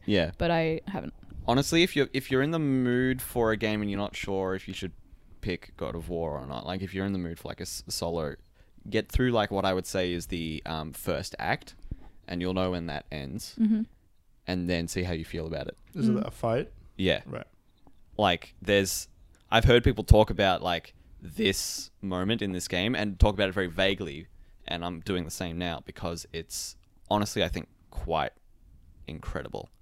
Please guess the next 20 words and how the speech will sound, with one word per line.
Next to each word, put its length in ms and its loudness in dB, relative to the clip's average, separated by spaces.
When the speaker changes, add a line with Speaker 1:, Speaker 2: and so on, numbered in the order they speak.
Speaker 1:
Um, 320 -6
I 40 -6
haven't, 340 2
I 120 6
can't 260 4
think 140 2
of 60 -2
a 40 4
moment 360 0
like 260 -4
it 120 -10
in 120 -10
another 240 -10
game. 320 -12
I'm 80 -6
gonna 120 -4
leave 160 -4
it 60 -10
at 80 -14
that. 180 -6